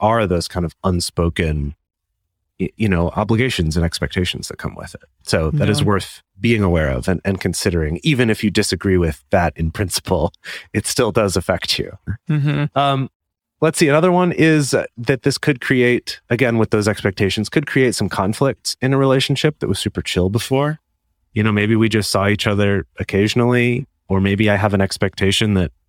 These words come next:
Speaker 1: well, my friend, if they show up late to something or cancel on me last minute, it's like, "Oh, it's annoying, but not a big deal."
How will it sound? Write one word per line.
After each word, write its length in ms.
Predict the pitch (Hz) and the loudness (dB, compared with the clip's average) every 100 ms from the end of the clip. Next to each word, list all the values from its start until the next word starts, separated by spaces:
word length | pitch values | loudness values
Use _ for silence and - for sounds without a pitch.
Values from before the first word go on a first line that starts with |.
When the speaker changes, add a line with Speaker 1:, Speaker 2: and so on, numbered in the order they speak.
| _ | _
Speaker 1:
well, 180 | 101 98 | 0 2
my 120 | 92 | 0
friend, 540 | - 156 139 135 131 - _ _ _ _ _ | -2 0 2 2 0 -2 _ _ _ _ _
if 60 | - | 0
they 140 | 139 | 0
show 200 | - 123 | 2 2
up 120 | 110 | 4
late 240 | 107 104 - | 2 2 0
to 100 | 104 | 0
something 540 | 104 101 - 98 92 | 0 0 0 0 2
or 80 | 87 | 0
cancel 360 | - 92 98 | -2 -2 0
on 60 | 92 | 0
me 80 | 90 | 2
last 280 | 87 90 - | 2 0 0
minute, 260 | 90 90 | -2 -2
it's 100 | - | -4
like, 120 | 95 101 | -2 0
"Oh, 80 | |
it's 100 | 104 | 0
annoying, 300 | - 85 85 | 0 0 0
but 140 | 80 67 | 0 0
not 120 | 85 | 0
a 60 | 78 | 0
big 200 | 82 80 | 0 0
deal." 400 | 87 87 90 | 2 2 0